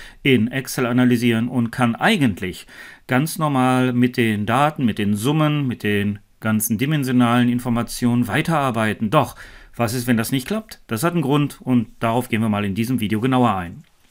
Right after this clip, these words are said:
Eigentlich steht's, worauf es ankommt, schon in meiner, ja, Titelfolie, nämlich, äh, keine Measures, keine Kekse. Ich hab hier in einem Bericht mit Measures gearbeitet. Das heißt, ich hab hier mit Summen gebildet,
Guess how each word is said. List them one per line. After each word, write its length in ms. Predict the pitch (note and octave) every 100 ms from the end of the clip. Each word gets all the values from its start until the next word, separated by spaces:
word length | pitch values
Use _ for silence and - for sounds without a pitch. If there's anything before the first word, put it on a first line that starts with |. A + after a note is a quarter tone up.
| - - - - - -
Eigentlich 280 | C3+ C#3+ B2
steht's, 300 | D3 D#3+ -
worauf 240 | C3 C#3+
es 80 | -
ankommt, 640 | B2 D3 E3+ D#3 D3 D#3+
schon 300 | - D#3+ D3+
in 420 | B2 C#3+ C3+ C3 A#2
meiner, 680 | A#2+ A#2+ A#2+ A#2+ A#2 A2+ A#2+
ja, 260 | A#2+ G#2 G#2+ B2+ C#3 -
Titelfolie, 920 | - G#3 F#3+ B2+ A2+ - C3 B2+ C3 B2+
nämlich, 520 | C#3 C#3 C3 B2 -
äh, 120 | B2+
keine 280 | B2 C#3+ C3+
Measures, 340 | C3 C3+ B2+
keine 220 | - C3+
Kekse. 460 | C3 E3 E3 C3+ G2 - - - - -
Ich 140 | C3
hab 140 | E3+ -
hier 640 | D3+ C#3 C#3 C3+ C3+ -
in 180 | - C#3+
einem 300 | C3+ B2 B2
Bericht 420 | B2 B2 D#3 -
mit 320 | A#2+ C#3 - -
Measures 480 | A2 B2+ F3+ E3 -
gearbeitet. 840 | C3+ G#2+ A2+ A2 G#2+ G2+ B2 - -
Das 220 | A#2 -
heißt, 300 | A2 B2 B2
ich 140 | B2
hab 160 | B2 -
hier 100 | A2
mit 300 | G#2 G2+ -
Summen 580 | A2+ A2 A#2+ C#3 C#3+ C3+
gebildet, 680 | C3 B2+ C3+ C#3+ D3+ F3